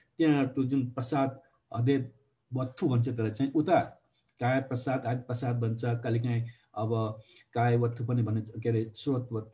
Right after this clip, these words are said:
पनि भनिन्छ, चक्षु वत्थु भनेको छ। त प्राय गरी, अ, स्रोत प्रसाद आदि नै प्रयोग हुन्छ। त यहाँ चाहिँ हृदय प्रसाद भनिँदैन, हृदय वत्थु भनिन्छ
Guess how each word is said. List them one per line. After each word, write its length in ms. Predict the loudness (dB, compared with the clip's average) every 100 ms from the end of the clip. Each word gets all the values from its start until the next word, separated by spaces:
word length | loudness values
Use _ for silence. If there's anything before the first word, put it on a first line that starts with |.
| -4
पनि 140 | -2
भनिन्छ, 340 | -2 -2 -4 -4
चक्षु 400 | -4 -4 -4 -4
वत्थु 180 | -2
भनेको 280 | -2 -4 -6
छ। 120 | -6
त 160 | -6 -6
प्राय 300 | -4 -2 0
गरी, 240 | 0 -2 -4 -12 _ -12
अ, 80 | -8
स्रोत 340 | -4 -2 -2
प्रसाद 340 | -4 -4 -2 -2
आदि 200 | 0 0
नै 80 |
प्रयोग 300 | 0 0 0
हुन्छ। 240 | 0 -4 -4
त 540 | -6 -8 -20 -16 -6
यहाँ 280 | 0 2 4
चाहिँ 340 | 4 2 0 -8 _ _ _ -8
हृदय 240 | 2 4
प्रसाद 480 | 4 2 0 0 0
भनिँदैन, 340 | 0 0 2 2
हृदय 300 | 2 4 4
वत्थु 360 | 2 -2 -2
भनिन्छ 340 | 2 2 0